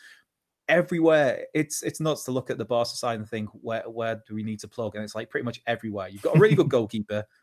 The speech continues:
Speaker 1: You've got this really good midfielder in Frenkie de Jong. Y-, you've got a Griezmann. You've got Lenglet, you, you, you're basing things around at the back. Um, and then it's like, right, okay,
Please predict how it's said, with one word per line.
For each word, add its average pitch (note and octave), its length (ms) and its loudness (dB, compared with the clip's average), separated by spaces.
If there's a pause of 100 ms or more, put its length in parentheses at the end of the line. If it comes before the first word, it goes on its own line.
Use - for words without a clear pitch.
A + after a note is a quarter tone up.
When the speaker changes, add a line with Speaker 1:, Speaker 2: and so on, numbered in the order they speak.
(160)
Speaker 1:
You've G#2+ 120 -10
got C3+ 140 0
this - 160 -8
really E3+ 220 0
good D3 160 2
midfielder G#2+ 380 -4
in G2+ 140 -6
Frenkie G2+ 320 -8
de G2 120 -10
Jong. F#2 260 -12 (300)
Y-, - 60 -20 (120)
you've A#2 340 -14
got - 140 -4
a - 80 2
Griezmann. F#2+ 480 -8 (400)
You've A2 140 -6
got C#3 160 4
Lenglet, A2 520 0
you, G#2 80 -2
you, G#2+ 280 -6
you're G#2+ 200 -12
basing A2 260 -8
things G#2 160 -8
around G2+ 160 -6
at A#2+ 60 -12
the D3+ 60 4
back. F2+ 340 -8 (640)
Um, G#2+ 560 -6 (180)
and C3 100 -2
then C3+ 80 -2
it's C3 160 -6
like, A#2+ 280 0
right, C#3 220 -2
okay, B2+ 320 -2